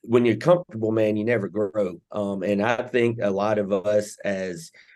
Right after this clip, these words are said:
you know, human beings, um, men especially, um, you get in this life, you start on this cycle, this routine, you go to work, you pay your bills, you take care of your family. And I think, uh, we're, we're designed to move. We're designed to evolve. We're designed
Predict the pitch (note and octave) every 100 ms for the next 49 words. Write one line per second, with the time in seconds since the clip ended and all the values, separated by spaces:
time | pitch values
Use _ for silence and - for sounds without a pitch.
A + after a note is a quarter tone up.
0 | - A2 G#2+ F#2+ G#2 A2 F#2+ F2 A#2+ B2
1 | G#2+ G2 E2+ - G2 F#2+ F#2 E2 G#2 A#2
2 | A#2+ G2 - - A#2+ A#2 F#2+ F#2+ E2+ -
3 | - - G#2+ G#2 G2 G#2 A#2+ A2+ A2 G2
4 | - - G#2+ A2 G#2+ G#2+ G2 - A2 A2
5 | G#2+ G#2 F#2+ - A2 G#2+ G#2+ G#2 F#2 -
6 | F#2+ E2+ A#2 A2+ G#2+ G#2 F2+ G2 G2 F2+
7 | E2+ A2+ A#2 - A#2+ A2 G2+ E2 G2 F#2
8 | F2 E2+ A2+ A#2 A2 G#2 F2 F#2+ F2+ G2+
9 | F#2+ F2+ F2 A#2 A#2 G#2 F#2 E2 - -
10 | - A2+ A2 G#2+ G#2 F#2+ - - - A#2+
11 | A#2+ B2+ B2 A2+ A#2 - F#2 - A2 B2
12 | A#2+ D3+ D3 A2 G#2+ A2 C3 A#2 G2+ F#2+
13 | A2+ A#2 G2+ G2+ A2+ C3 G#2 F#2 A2 B2
14 | A2 - G2 F2+ G2 G#2 F2+ B2+ A2+ A2+
15 | G2 F#2+ G#2+ A#2+ G#2+ G2+ F#2+